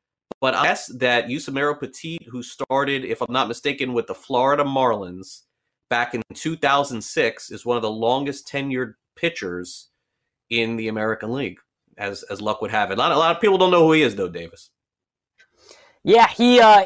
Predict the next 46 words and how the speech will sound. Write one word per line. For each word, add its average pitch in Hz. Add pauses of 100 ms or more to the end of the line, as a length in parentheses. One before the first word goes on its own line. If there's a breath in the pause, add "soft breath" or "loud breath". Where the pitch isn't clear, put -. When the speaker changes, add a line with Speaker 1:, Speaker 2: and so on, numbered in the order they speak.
Speaker 2:
I 156
mean, 151
he, 175
you 175
are 185
right. 185
He 165
was 147
with 147
the 143
Florida 135
Marlins 135
back 135
in 147
two -
thousand 143
six, 196
but 170
then 175
he 175
also, 185
um, 147
I, 170
I 165
think 233
that 220
he 208
went 165 (340 soft breath)
and 151
played 151
in 135
the 127
K 151
B 123
O. 135
It 143
might 151
have 151
been 139
in 131
Japan, 131
but -
from 139
two 151
thousand 143
and, 123